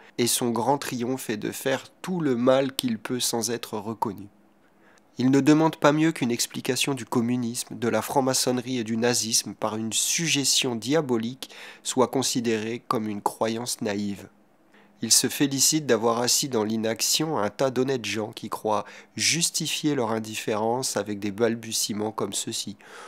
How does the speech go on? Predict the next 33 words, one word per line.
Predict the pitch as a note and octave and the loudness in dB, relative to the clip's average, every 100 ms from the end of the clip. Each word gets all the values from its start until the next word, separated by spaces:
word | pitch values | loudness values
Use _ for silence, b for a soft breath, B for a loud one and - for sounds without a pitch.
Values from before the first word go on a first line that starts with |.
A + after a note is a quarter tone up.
| B B - | B B -10
Tout | C3+ | 2
va | D3 E3+ | 6 6
bien. | D3+ C3 C3 _ _ _ _ - | 4 -2 -4 _ _ _ _ -4
Le | A2+ A#2+ | 0 2
mal | B2 C3 C3 | 4 4 4
n'est | A2 | 0
pas | - | -2
si | A2 - | -2 -2
répandu. | A2 A2+ D3+ D3+ A#2 C3 _ b b b b b | -2 -2 -2 -4 -10 -16 _ b b b b b
Le | A2 A2+ | -2 -2
danger | A2 G#2 A#2 | -2 -2 0
est | C3+ A2+ | 0 0
encore | G2 A#2 C3 | 0 2 2
loin. | D#3+ D3 - _ _ b b b - | 0 -4 -8 _ _ b b b -4
Les | A#2 A#2+ | 0 2
chrétiens | - D3 D3 F3 F3 | 4 4 4 4 4
sont | - B2 | 4 2
nombreux. | B2+ C#3+ D3+ F#3 B2+ - | 2 2 2 0 -2 -2
Notre | A2 - C3 | -2 0 0
monde | B2+ D#3 B2 | 2 2 0
est | |
bien | A2+ C#3 | 2 2
disposé. | B2+ A#2 - C3 C3 E3 C#3+ - | 0 -2 -2 0 2 0 -4 -4
Il | A2+ | -4
ne | A#2 | -2
sera | A#2 - A#2 A#2 | 0 2 2 2
jamais | G#2+ C3 C#3 | 2 2 2
gâté | B2+ A#2 - D3 | 0 -2 0 -2
par | - A2 | 0 0
les | G#2+ G#2+ A2 | 0 -2 -4
idées, | C#3+ D3+ A#2+ b b b - | -4 -6 -8 b b b -6
et | C3 | -2
cetera. » | - C#3 G2 - | 0 -2 -4 -8